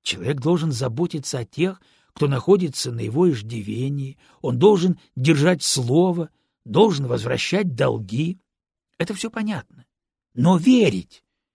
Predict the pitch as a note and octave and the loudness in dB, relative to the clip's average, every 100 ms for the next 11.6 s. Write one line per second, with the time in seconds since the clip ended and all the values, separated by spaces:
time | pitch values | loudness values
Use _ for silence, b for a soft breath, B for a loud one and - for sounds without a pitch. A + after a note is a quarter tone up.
0 | _ _ - G2+ - - F2 A2+ - E3+ | _ _ -6 -6 -6 -8 -6 -6 -6 -6
1 | G2+ C3 D#3 C3 A2 C3 D3+ _ _ B | -6 -8 -6 -8 -10 -14 -14 _ _ B
2 | B - B2 A#2+ G2+ A#2+ - B3 A#3 b | B -4 -2 -2 -4 -6 0 0 0 b
3 | b D3 D3 F3 E3 F3+ F#3+ F3+ - - | b -2 2 2 4 0 0 0 -2 0
4 | A3+ B3+ B3 - G3 - F#3+ D#3 - E3+ | 2 2 0 -2 -6 -6 -6 -6 -2 -2
5 | E3 G3+ A#3 A#3+ A#3 - B B F3+ C#3+ | 0 0 0 0 -2 -6 B B -4 -2
6 | - G3+ F#3 - F3+ D#3 C#3 D3 D#3 D#3 | 0 2 0 -2 -2 -2 -2 -6 -2 -2
7 | C#3 E3 D#3+ C#3+ C3 C3 C3 - C#3+ D#3+ | 0 0 0 -2 -4 -6 -8 -12 -6 -4
8 | A#3 - - _ _ - F3 G3+ A3 G3+ | -4 -6 -14 _ _ -4 -2 0 0 0
9 | G#3 G3 F3+ F#3 D#3+ - - _ _ _ | -2 -2 0 -2 -4 -10 -14 _ _ _
10 | _ - B2+ A#2+ C3 - A#2+ G#2+ A2 A#2+ | _ -4 -2 0 0 0 -4 -4 -6 -8
11 | - A2+ A#2 B2+ A#2+ | -8 -6 -2 0 0